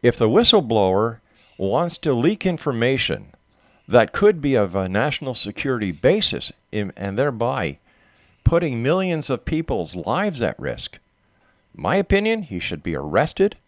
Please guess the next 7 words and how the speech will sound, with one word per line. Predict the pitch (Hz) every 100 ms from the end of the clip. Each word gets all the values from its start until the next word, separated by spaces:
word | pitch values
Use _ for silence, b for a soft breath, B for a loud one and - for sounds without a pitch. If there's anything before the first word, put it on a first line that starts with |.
| _ _ _ _ _ _ _ _
charged, | - - 151 180 175 - - _ _ _ _ -
put | -
on | 202 185
trial, | - 139 120 123 123 _ _ _
and | - 107 101
let | 107 117 -
the | 104 101 92